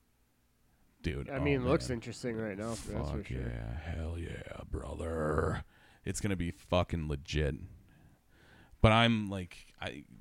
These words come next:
Speaker 1: I loved the first Mortal Kombat, the original. The
Speaker 2: Those
Speaker 1: second
Speaker 2: have a
Speaker 1: one
Speaker 2: special place in your heart.
Speaker 1: Yeah, oh yeah. <clears throat> The second one is hit or miss. I mean, that one was, it was entertaining to
Speaker 2: It was
Speaker 1: watch.
Speaker 2: just too cheesy.
Speaker 1: Yeah, exactly, exactly.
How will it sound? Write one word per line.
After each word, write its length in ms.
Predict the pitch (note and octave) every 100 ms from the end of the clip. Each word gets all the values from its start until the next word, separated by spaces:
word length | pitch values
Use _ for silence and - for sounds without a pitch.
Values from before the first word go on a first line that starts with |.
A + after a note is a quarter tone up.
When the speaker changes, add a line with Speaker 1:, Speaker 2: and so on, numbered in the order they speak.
| - -
Speaker 1:
I 80 | A2
loved 420 | A#2 C3+ D#3 A#2
the 80 | A2+
first 420 | - G#2+ A2 -
Mortal 220 | A2 G#2
Kombat, 380 | - G#2+ G#2+ G#2
the 120 | G#2
original. 580 | F#2 G2+ G2 G#2 G2+ G2+ - - - - _ - -
The 80 | -
Speaker 2:
Those 120 | G#2+
Speaker 1:
second 360 | - D3 F3+ D3+
Speaker 2:
have 80 | C#3
a 20 |
Speaker 1:
one 160 | B2+
Speaker 2:
special 280 | A#2 C3 A#2
place 320 | - A#2+ A2 A2+
in 80 |
your 120 | A2 G2+
heart. 220 | A2 G2
Speaker 1:
Yeah, 340 | G#3 D#3+ G2+
oh 120 | G2+ C#3+
yeah. 240 | G2 D#2+ - -
<clears throat> 20 | -
The 360 | G#3+ F3 C#3
second 400 | C3+ F3+ F3 F3
one 380 | D#3+ D3 C3+ A#2+
is 320 | G#2 G#2+ F#2+
hit 180 | G2+ G#2+
or 80 | G2+
miss. 420 | F#2+ F#2 F2+ -
I 140 | G2
mean, 180 | F#2+ F#2+
that 160 | F#2 F#2
one 140 | F#2
was, 500 | F#2 E2+ - - - - - - -
it 80 | A2+
was 220 | A2 -
entertaining 520 | B2+ B2 B2 A#2 A2+
to 60 | A2
Speaker 2:
It 40 |
was 140 | G2+
Speaker 1:
watch. 120 | G2 A2+
Speaker 2:
just 300 | C#3 C3 - -
too 180 | - C3
cheesy. 360 | A2 G#2 G#2 A2+
Speaker 1:
Yeah, 260 | G#2 E2+
exactly, 580 | E2 - A1 B1 F2+ F#2
exactly. 640 | F#2+ F#2+ E2 E2+ - F#2+